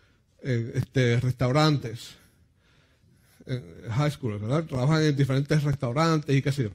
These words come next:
Y hace poco escuché una, una, a veces yo trato de entrar en conversación con ellos, cosas de la iglesia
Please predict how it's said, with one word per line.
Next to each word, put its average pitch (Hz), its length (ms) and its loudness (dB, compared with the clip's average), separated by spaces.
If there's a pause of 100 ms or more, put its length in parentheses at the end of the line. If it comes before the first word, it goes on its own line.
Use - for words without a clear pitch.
(760)
Y 135 300 0 (680)
hace 156 240 0
poco 185 200 2
escuché 156 280 0
una, 156 180 0 (100)
una, 143 560 2 (1600)
a 143 180 -2
veces 190 240 2
yo 202 120 4
trato 180 260 2
de 156 60 4
entrar 156 220 2
en 165 60 0
conversación 151 560 2
con 143 200 0
ellos, 139 160 2
cosas 143 320 -2 (600)
de 131 160 -2
la 127 80 4
iglesia 139 760 4